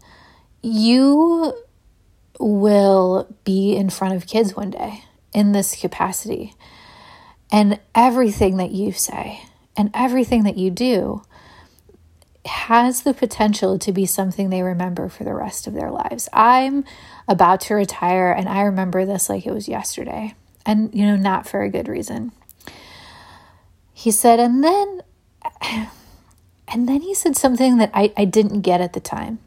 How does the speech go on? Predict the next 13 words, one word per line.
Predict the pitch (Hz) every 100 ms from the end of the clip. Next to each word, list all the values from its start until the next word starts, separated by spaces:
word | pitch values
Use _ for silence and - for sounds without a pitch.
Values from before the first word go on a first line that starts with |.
| _ -
He | - 214
said, | 208 240 226 - _ _ _ -
"And, | 240 226
you |
know," | 240 254 254 226 247 - - - - - - _ _ _
he | _ -
said, | - 226
"I | 226
know | 214 226 233 240 247 240 - -
that | 220 202 -
all | 202 202 202
of | 202
you | - 208 - 240